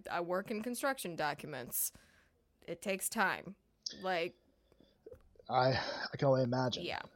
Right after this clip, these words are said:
Speaker 2: Absolutely.
Speaker 1: Yep.
Speaker 2: Um, you know, and, and what, like, when I just saw the house, I was thinking, like, okay, maybe a couple years, you know, a-, at least.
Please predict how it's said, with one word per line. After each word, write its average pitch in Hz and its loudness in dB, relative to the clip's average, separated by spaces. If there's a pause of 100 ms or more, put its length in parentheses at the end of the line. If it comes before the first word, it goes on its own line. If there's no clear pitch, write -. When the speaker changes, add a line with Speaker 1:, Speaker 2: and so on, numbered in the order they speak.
(140)
Speaker 2:
Absolutely. 143 6 (340)
Speaker 1:
Yep. 143 4
Speaker 2:
Um, 110 4 (420)
you 156 4
know, 139 8
and, 143 4
and 139 0 (140)
what, 156 6
like, 143 4
when 147 6
I 139 8
just 131 2
saw 139 4
the 127 4
house, 123 4
I 127 2
was 123 2
thinking, 131 0
like, 139 0
okay, 220 6
maybe 190 8
a 240 6
couple 185 6
years, 110 0 (220)
you 147 2
know, 131 4
a-, - 0
at 135 6
least. 123 0